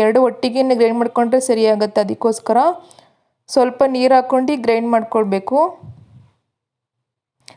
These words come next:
ನೋಡಿ, ಈ ಥರ ತರಿ ತರಿ ಇರಬೇಕು ಅಕ್ಕಿ, ಇಲ್ಲಾಂದರೆ ಚೆನ್ನಾಗಿ, ಅಕ್ಕಿ ತರಿ ತರಿ ಇದ್ದರೆ ಕಡುಬು ತುಂಬ ಚೆನ್ನಾಗಿ ಬರುತ್ತೆ. ನೋಡಿ, ಗ್ರೈಂಡ್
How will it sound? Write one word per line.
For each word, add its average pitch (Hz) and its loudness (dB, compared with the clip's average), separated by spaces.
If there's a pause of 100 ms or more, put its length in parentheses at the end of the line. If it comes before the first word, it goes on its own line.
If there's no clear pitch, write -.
(140)
ನೋಡಿ, 240 2
ಈ - -4
ಥರ 247 4 (100)
ತರಿ 233 2
ತರಿ 247 2
ಇರಬೇಕು 214 0 (100)
ಅಕ್ಕಿ, 240 -8 (500)
ಇಲ್ಲಾಂದರೆ 226 0 (100)
ಚೆನ್ನಾಗಿ, 220 0
ಅಕ್ಕಿ 269 -2
ತರಿ 240 0
ತರಿ 247 2
ಇದ್ದರೆ 240 -2 (120)
ಕಡುಬು 220 -2 (100)
ತುಂಬ 233 0 (100)
ಚೆನ್ನಾಗಿ 214 0
ಬರುತ್ತೆ. 240 0 (720)
ನೋಡಿ, 233 0 (100)
ಗ್ರೈಂಡ್ 240 0